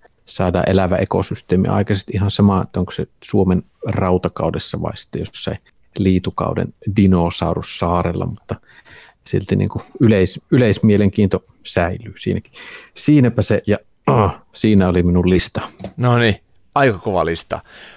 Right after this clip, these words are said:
Speaker 2: Mut
Speaker 1: Joo.
Speaker 2: silti mä oon tosi tyytyväinen, että kukaan, e, tai et My Summer Car oli ainoa sama peli, joka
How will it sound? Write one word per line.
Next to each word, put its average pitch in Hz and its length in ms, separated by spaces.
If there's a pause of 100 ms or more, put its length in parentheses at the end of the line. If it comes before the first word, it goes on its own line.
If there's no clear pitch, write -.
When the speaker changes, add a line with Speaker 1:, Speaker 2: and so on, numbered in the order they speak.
(120)
Speaker 2:
Mut 123 100
Speaker 1:
Joo. - 60
Speaker 2:
silti 151 220
mä 143 100
oon 127 100
tosi 135 240
tyytyväinen, 101 500
että - 140
kukaan, 110 440 (300)
e, - 140 (200)
tai 127 120
et 127 120 (240)
My 156 200
Summer 165 260
Car 123 180
oli 117 240
ainoa 113 460 (720)
sama 135 300
peli, 98 320
joka 87 360